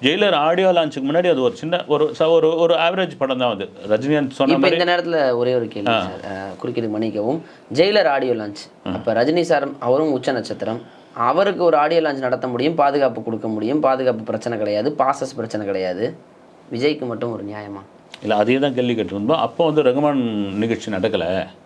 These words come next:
Speaker 1: அதனால முடிஞ்சிடுச்சு அப்படின்றாங்க. இப்ப ரகுமான், ரகுமான் நிகழ்ச்சி நம்ம திரும்ப சொல்றதுன்னா, அது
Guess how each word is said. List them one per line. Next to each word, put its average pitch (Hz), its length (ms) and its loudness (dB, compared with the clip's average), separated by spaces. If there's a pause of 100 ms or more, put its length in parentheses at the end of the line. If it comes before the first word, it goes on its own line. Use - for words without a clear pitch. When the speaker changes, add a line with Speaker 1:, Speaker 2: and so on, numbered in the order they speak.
(480)
Speaker 1:
அதனால 110 300 0
முடிஞ்சிடுச்சு 101 460 -4
அப்படின்றாங்க. 85 440 -6 (120)
இப்ப 95 180 0
ரகுமான், 180 380 0 (100)
ரகுமான் 190 380 2
நிகழ்ச்சி 165 320 0
நம்ம 143 220 2
திரும்ப 175 240 2
சொல்றதுன்னா, 117 500 0
அது 156 240 0